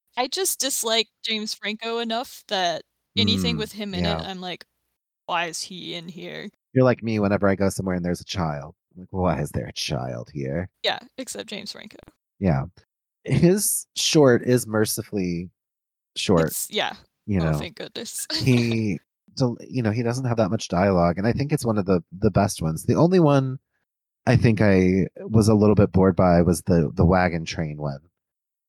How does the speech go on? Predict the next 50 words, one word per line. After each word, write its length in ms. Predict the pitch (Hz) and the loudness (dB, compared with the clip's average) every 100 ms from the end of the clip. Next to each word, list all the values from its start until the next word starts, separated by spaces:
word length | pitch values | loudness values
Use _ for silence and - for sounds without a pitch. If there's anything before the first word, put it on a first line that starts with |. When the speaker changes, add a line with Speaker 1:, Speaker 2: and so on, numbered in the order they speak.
| _ _ 101 | _ _ 0
Speaker 2:
Um, 280 | 90 87 | 2 2
and 180 | 82 110 | 0 0
mostly 360 | 110 117 - 101 | 2 2 0 -2
because 300 | 98 101 87 | 0 -2 0
wagon 320 | 95 90 90 | 2 2 0
trains 340 | - 92 80 | -2 -2 -2
are 60 | 80 | -4
boring. 340 | - 76 67 | -2 0 -2
I 20 | 67 | -6
Speaker 1:
Mm-hmm. 220 | 202 190 | -8 -6
Speaker 2:
don't, 240 | 85 80 - | -6 -6 -8
I 40 | 87 | -10
don't 140 | 87 | -6
know 100 | 76 | -4
if 80 | 87 | -4
y'all 140 | 101 80 | -2 -2
Speaker 1:
Mm-hmm. 100 | 82 | -2
Speaker 2:
knew 60 | |
this, 340 | 82 76 73 - | -2 -4 -4 -6
but 240 | 85 71 - - | -4 -4 -6 -4
there's 200 | 92 98 | -4 -2
not, 340 | 98 92 92 - | -2 -2 -4 -6
there's 200 | 104 92 | -8 -4
not 160 | 104 95 | 0 0
a 40 | |
lot 200 | 87 87 - | 0 -2 -4
interesting 500 | 85 - - 80 80 | -12 -10 -10 -12 -12
there. 280 | 78 85 - _ _ _ _ _ _ - | -10 -10 -12 _ _ _ _ _ _ -2
I, 120 | 110 | 4
of 100 | 107 | 4
course, 320 | - 110 98 - | 4 2 2 2
read 280 | 90 85 78 - - | 2 2 -2 -12 -6
the 80 | 101 | -4
Laura 300 | 90 87 87 | 0 0 -2
Ingalls 280 | 78 85 82 | -4 -8 -8
Wilder 260 | 82 82 85 | -6 -6 -4
books 300 | 87 80 - | -4 -6 -6
when 120 | 82 | -10
I 140 | 80 | -8
was 160 | 80 73 | -8 -8
a 40 | |
kid 360 | 82 - 85 95 _ - | -8 -4 -2 -4 _ -12
because 300 | 92 87 78 | -10 -8 -6
my 120 | 85 | -6
mom 300 | 78 80 85 | -4 -4 -2
read 160 | 85 - | -4 -4
them 220 | 85 85 | -6 -6
and 100 | 80 | -10
she 120 | - | -8
wanted 220 | 80 78 | -10 -10